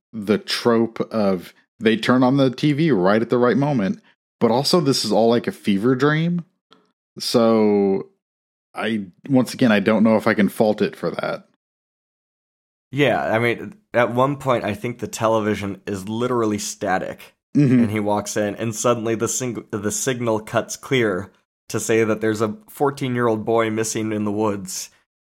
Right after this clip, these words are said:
Speaker 2: and then it becomes all staticky again.
Speaker 1: Yeah.
Speaker 2: So I definitely think there could be some kind of magical realism or whatever happening with these news reports, or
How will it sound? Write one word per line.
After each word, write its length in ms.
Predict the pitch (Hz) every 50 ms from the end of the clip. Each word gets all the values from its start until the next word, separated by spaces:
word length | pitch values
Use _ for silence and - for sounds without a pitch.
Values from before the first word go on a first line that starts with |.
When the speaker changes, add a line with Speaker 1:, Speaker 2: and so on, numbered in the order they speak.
| _ _ -
Speaker 2:
and 160 | 117 117 117
then 120 | 120 113
it 160 | 113 90 95
becomes 320 | 98 107 - 120 107 104 110
all 100 | 98 101
staticky 560 | - - 110 101 101 101 92 - - 55 58
again. 200 | - - - - -
Speaker 1:
Yeah. 300 | 123 113 85 76 - - _ _ _ _ _ _ _ _ -
Speaker 2:
So 140 | - 120
I 160 | 123 107 123 131
definitely 680 | 123 139 139 139 139 135 135 131 104 120 117 113 113 101 - - _
think 400 | - 123 120 113 104 - - _ _ _ _ _ _ _ _ _ _ _ _ _ _ _ _ _ _ _ -
there 280 | 107 104 120 123 123 117
could 240 | - - 113 107
be 140 | 98 110 110
some 340 | 107 - - 113 107 107 107
kind 360 | 104 101 98 95 98 101 95 92
of 340 | 90 87 82 - - - _ _ _ _ _ _ _ _ _ _ _ _ _ _ _ _ _ _ _ _ _ _ _ _ _ _
magical 800 | - 101 98 98 101 98 95 104 104 - 101 98 101 98 92 - _ _ _ _ _ _ _ _ _ _ _ _ _ _ - - 98 -
realism 520 | 110 117 113 110 104 104 104 101 - 110 101
or 80 | 101
whatever 300 | 104 104 104 101 95 98
happening 500 | 101 104 98 98 - 101 101 101 95 98
with 200 | 95 98 98 -
these 180 | - 95 90 -
news 240 | 104 104 104 98 95
reports, 640 | 104 95 92 - 101 98 101 101 98 - - - 104
or 320 | 90 92 82 85 -